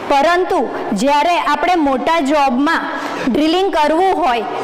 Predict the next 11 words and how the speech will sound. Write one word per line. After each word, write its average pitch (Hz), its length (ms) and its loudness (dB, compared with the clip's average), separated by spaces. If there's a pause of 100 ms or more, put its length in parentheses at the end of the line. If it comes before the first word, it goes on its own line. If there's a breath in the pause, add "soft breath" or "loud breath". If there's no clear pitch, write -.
(100)
ત્યારે 302 400 2
આપણે 302 340 0
લેથ 311 380 0
મશીન 359 440 0
દ્વારા 302 400 2
પણ 370 220 0
ડ્રિલિંગ 294 400 0
ઓપરેશન 320 560 0
કરી 269 420 0
શકીએ 247 460 -2
છીએ. 214 180 -4